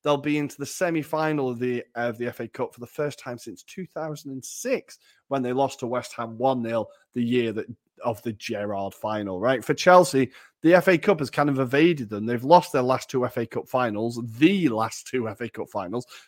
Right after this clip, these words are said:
to Arsenal and Leicester. Um, but they're in great form. They've not lost in thirteen.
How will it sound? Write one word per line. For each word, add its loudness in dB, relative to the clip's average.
to 0
Arsenal 2
and 2
Leicester. -2
Um, 2
but 8
they're 6
in 4
great 4
form. 6
They've -2
not 0
lost 2
in -4
thirteen. 0